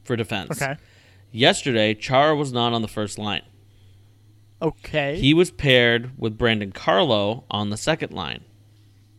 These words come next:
Speaker 2: Interesting.
Speaker 1: It was McAvoy and Krug on the front line, which I disagree with. I think it should have been Carlo and McAvoy, two of the best defensemen the Bruins have had all season. Actually, all
Speaker 2: What's,
Speaker 1: playoffs.
Speaker 2: um,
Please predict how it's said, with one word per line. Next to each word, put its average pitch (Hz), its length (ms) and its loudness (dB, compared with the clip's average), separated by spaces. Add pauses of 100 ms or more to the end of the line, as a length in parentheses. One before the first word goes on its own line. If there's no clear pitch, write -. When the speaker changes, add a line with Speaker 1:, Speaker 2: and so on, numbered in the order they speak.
(140)
Speaker 2:
Interesting. 135 420 -4
Speaker 1:
It - 40 4
was 123 160 2
McAvoy 131 580 2
and 113 120 -4
Krug 117 680 2
on 107 180 -4
the 98 60 -8
front - 280 -4
line, 95 240 -6
which 107 200 -6 (120)
I 143 180 4
disagree 135 480 -4
with. 113 200 -2
I 123 100 2
think 180 240 -2
it 151 80 -2
should 139 160 -4
have 117 80 -6
been 107 140 -8
Carlo 143 640 2
and 120 180 -4
McAvoy, 104 580 -4 (460)
two 160 180 6
of 147 100 0
the 127 100 0
best 131 360 2
defensemen 147 560 -2
the 120 60 -4
Bruins 120 380 0
have 110 120 -6
had 113 240 2
all 107 220 0
season. 98 500 -4 (640)
Actually, 160 240 2
all - 160 4
Speaker 2:
What's, 165 320 6
Speaker 1:
playoffs. 208 400 4
Speaker 2:
um, 180 160 -12